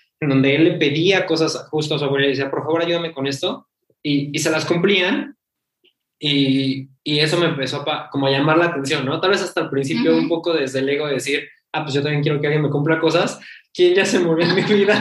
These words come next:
Speaker 1: ¿no? <laughs>
Speaker 2: A pedir.
Speaker 1: ¿Qué co-, sí, qué conecte tengo muy cercano? Porque además él decía, "No es cualquier persona, ¿no? No es que se murió,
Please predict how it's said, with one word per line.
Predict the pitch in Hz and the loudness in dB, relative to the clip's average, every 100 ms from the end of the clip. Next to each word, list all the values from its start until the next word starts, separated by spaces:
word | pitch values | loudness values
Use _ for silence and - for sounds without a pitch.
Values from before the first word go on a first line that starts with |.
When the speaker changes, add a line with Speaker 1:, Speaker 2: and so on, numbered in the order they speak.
| - | 2
Speaker 1:
¿no? | 240 233 320 | 0 -2 -4
<laughs> | - 349 330 - - | 0 0 0 -4 -6
Speaker 2:
A | - 226 262 | -4 -4 -2
pedir. | 262 214 214 - - | -4 -4 -6 -12 -2
Speaker 1:
¿Qué | 185 | 0
co-, | 185 190 | 2 0
sí, | 160 180 165 | 2 2 0
qué | - 196 | 0 -2
conecte | 247 202 202 196 190 | 0 0 0 -2 -4
tengo | - 180 180 185 180 147 - _ _ | 0 -2 -2 0 0 0 -8 _ _
muy | 165 | -2
cercano? | 170 196 202 180 170 | 0 2 2 2 2
Porque | 170 147 | 2 -2
además | 151 175 | -2 0
él | 180 | 0
decía, | 180 175 156 120 | -2 -2 -4 -4
"No | 131 156 | -2 -2
es | |
cualquier | 156 165 160 156 | 0 0 2 0
persona, | 165 165 175 131 | -2 -4 -6 -6
¿no? | 120 131 | -6 -6
No | 147 | -4
es | 151 | -4
que | 160 | -2
se | - | -2
murió, | 143 117 123 127 131 131 131 - | -4 0 2 4 6 4 0 -8